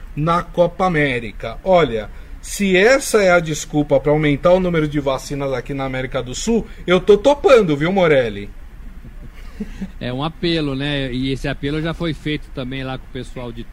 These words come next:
Speaker 2: Tóquio, falando das Olimpíadas, né? É, também tá, tá discutindo a vacinação,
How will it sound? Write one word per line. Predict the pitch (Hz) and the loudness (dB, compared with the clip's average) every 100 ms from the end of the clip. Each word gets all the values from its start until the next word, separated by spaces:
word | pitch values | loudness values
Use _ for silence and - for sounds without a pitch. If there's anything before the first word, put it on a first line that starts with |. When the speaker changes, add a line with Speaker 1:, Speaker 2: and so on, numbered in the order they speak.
| - | -12
Speaker 2:
Tóquio, | 117 139 151 139 | -10 -8 -10 -12
falando | 127 117 117 | -10 -10 -8
das | 113 110 110 | -10 -10 -10
Olimpíadas, | 110 107 - 110 123 151 131 117 107 | -10 -10 -12 -12 -10 -10 -10 -12 -10
né? | 120 151 - - - - | -10 -12 -14 -14 -14 -10
É, | 110 110 | -8 -8
também | 123 113 131 151 139 | -6 -6 -6 -6 -6
tá, | - 127 120 | -8 -8 -8
tá | 131 | -10
discutindo | 120 - 123 - - 123 | -12 -12 -14 -14 -12 -10
a | |
vacinação, | 120 117 - 117 110 - 123 143 156 143 127 | -8 -8 -8 -10 -10 -12 -8 -6 -6 -8 -10